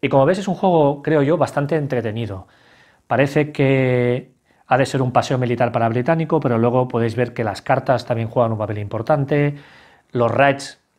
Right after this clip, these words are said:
todavía no hemos visto la capacidad que tienen para erosionar y desgastar a las fuerzas enemigas, porque, por ejemplo, si el jugador maorí ahora tiene la capacidad para hacer algún raid, se va a cebar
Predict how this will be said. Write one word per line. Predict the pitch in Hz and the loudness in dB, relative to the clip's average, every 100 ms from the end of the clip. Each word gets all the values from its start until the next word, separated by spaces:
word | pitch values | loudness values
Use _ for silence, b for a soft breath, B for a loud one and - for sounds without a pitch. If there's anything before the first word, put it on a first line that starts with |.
| _ | _
todavía | - 127 127 135 | -2 0 2 0
no | 131 | 0
hemos | 131 110 | -2 -2
visto | 131 123 135 123 117 117 | -4 -2 0 2 2 0
la | 113 | -2
capacidad | 113 113 123 | -2 -2 -2
que | 123 | -2
tienen | 117 131 120 | -2 -4 -2
para | 120 117 113 107 120 | 0 2 2 0 -2
erosionar | 113 117 113 107 127 123 113 | -2 -2 -4 -4 0 0 -2
y | 131 | -6
desgastar | 113 107 104 - 117 | -6 -6 -8 -2 -2
a | 104 | -2
las | 101 | -4
fuerzas | 117 101 110 | -6 -6 -6
enemigas, | 107 117 127 190 - _ b b b b b _ | -4 -2 0 -2 -6 _ b b b b b _
porque, | 117 117 | -6 -4
por | 107 | -4
ejemplo, | 120 127 113 | -2 0 -2
si | 113 | -2
el | |
jugador | 101 110 117 | 0 0 2
maorí | 117 117 120 | 2 2 4
ahora | 117 123 110 | 4 4 2
tiene | - 110 | -2 -4
la | 110 | -2
capacidad | 107 104 113 113 | -4 -4 -4 -4
para | 110 101 | -4 -6
hacer | - | -6
algún | 110 107 104 | -6 -6 -2
raid, | 113 139 - - b b b b b - | 0 0 -4 -18 b b b b b -20
se | - | 0
va | 117 | 2
a | 117 | 2
cebar | 117 117 113 - | 4 4 2 -6